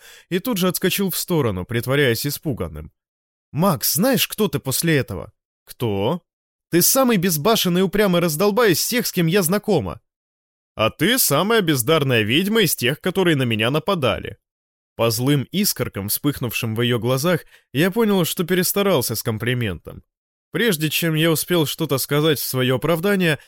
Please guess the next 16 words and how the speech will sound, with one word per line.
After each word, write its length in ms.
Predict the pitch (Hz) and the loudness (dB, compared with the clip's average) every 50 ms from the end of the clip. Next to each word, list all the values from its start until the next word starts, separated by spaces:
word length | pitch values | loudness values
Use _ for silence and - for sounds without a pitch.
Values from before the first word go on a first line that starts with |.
| _ _ _ _ - | _ _ _ _ -8
девушка 480 | 147 151 208 214 190 170 - - 180 160 | -2 0 2 2 2 0 0 0 -2 -2
взметнула 720 | 139 117 104 123 143 175 175 - - 202 190 170 147 135 | 0 -2 -2 0 0 0 0 0 0 0 2 4 4 2
вверх 460 | 120 107 107 131 170 160 127 - - | 0 -2 -2 0 0 0 0 -2 -4
руку 340 | 135 147 170 156 - 127 120 | -2 -2 -2 -2 -2 -4 -4
с 120 | - - | -4 -6
пылающим 640 | - - 123 131 147 156 147 127 117 - - 117 123 | -4 -2 0 2 2 2 2 2 0 -2 -4 -4 -2
огненным 400 | 139 139 120 113 113 110 113 113 | -2 -2 -2 -2 -2 -2 -2 -4
шаром 440 | 113 - - 190 196 190 185 165 - - - _ _ _ _ _ _ - | -4 -4 -2 0 0 0 0 -2 -2 -6 -16 _ _ _ _ _ _ -6
и 100 | - 247 | -2 0
уверенным 640 | 233 202 156 135 127 180 180 160 151 135 120 107 113 | 2 2 2 2 0 0 2 2 2 0 0 -2 -2
жестом 520 | 101 127 175 175 - - - 135 123 110 | -2 -2 -2 -2 -2 -2 -4 -4 -4 -4
бросила 460 | 95 117 123 151 147 - - 135 123 127 | -2 0 0 0 0 0 -2 -2 -2 0
его 240 | 123 123 120 123 | 0 0 -2 -2
в 80 | 113 101 | -4 -4
мою 240 | 104 104 107 113 110 | -4 -4 -2 -4 -4
сторону. 640 | - - - 120 110 101 92 82 64 - 62 62 | -6 -6 -6 -6 -6 -6 -8 -10 -12 -14 -16 -18